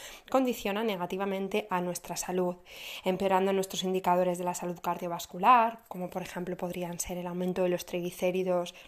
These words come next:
nuestro colesterol y la presión arterial, el aumento del sobrepeso y de la obesidad, más sensación de hambre y menos capacidad de autocontrol con la comida,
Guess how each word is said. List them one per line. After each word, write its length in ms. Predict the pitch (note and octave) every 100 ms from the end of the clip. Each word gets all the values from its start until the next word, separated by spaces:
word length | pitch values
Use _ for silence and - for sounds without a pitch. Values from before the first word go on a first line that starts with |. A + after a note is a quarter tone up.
| -
nuestro 240 | F3+ -
colesterol 500 | F3 F3 - F3+ F3+
y 60 | F3
la 120 | E3+
presión 280 | F3 - F3
arterial, 640 | F#3 F#3 F3+ A#3 A#3 A#3+ -
el 120 | G3
aumento 400 | F#3 F#3 F#3+ G#3
del 240 | A3+ F#3+ F3+
sobrepeso 880 | - F3+ F3+ A3+ A3+ - G3 G3 G3 - - -
y 80 |
de 100 | F#3+
la 140 | F3+ F3
obesidad, 580 | F3+ - F#3+ A3+ G#3+ A#3+ - - - -
más 240 | - B3 C#4
sensación 560 | G#3+ G3+ G3 - G3
de 80 | F#3+
hambre 320 | F#3 F#3+ F#3+
y 60 | F#3
menos 240 | F3+ F#3
capacidad 460 | F#3 F3+ F3+ - F3+
de 40 |
autocontrol 560 | F3+ F3 F3+ F3 F3 F3+
con 140 | F3
la 100 | E3+
comida, 580 | E3 F3+ G#3 A#3 G3 G3